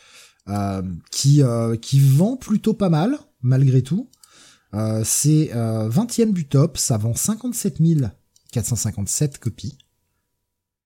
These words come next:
C'est plutôt pas mal pour du David Mack, qui nous coupait cet arc, euh, boss, justement, avec un, un Daredevil qui fait : « Non, c'est bon, maintenant, c'est moi le,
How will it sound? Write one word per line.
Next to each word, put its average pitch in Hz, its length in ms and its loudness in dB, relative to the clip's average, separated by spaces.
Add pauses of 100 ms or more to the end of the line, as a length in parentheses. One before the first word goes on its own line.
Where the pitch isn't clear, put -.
(160)
C'est - 260 0
plutôt 143 280 2
pas 143 140 2
mal 180 180 4
pour 143 120 2
du 120 100 0
David 127 280 4
Mack, 165 340 2 (440)
qui 196 200 2
nous 170 160 8
coupait 175 500 0
cet 135 260 2
arc, 135 220 0
euh, 127 120 4
boss, 123 240 2
justement, 120 380 2
avec 110 240 -4
un, 98 320 -2 (540)
un 107 100 0
Daredevil 123 340 4
qui 123 140 -4
fait : « 135 100 4
Non, 131 140 6
c'est 127 140 0
bon, 123 80 4
maintenant, 117 260 2
c'est 135 140 4
moi 127 140 6
le, 101 440 0